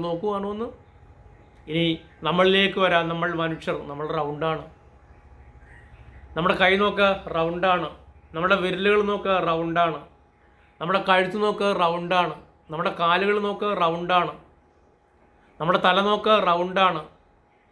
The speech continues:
ഓരോന്നും,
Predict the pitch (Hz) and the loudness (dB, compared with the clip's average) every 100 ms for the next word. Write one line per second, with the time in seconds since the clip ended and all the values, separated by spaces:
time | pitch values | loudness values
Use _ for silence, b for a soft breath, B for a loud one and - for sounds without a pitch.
0 | _ _ _ _ _ _ _ _ _ _ | _ _ _ _ _ _ _ _ _ _
1 | _ _ _ _ _ _ _ _ _ _ | _ _ _ _ _ _ _ _ _ _
2 | _ _ _ _ _ _ _ _ 196 220 | _ _ _ _ _ _ _ _ 4 8
3 | 262 277 247 | 8 6 2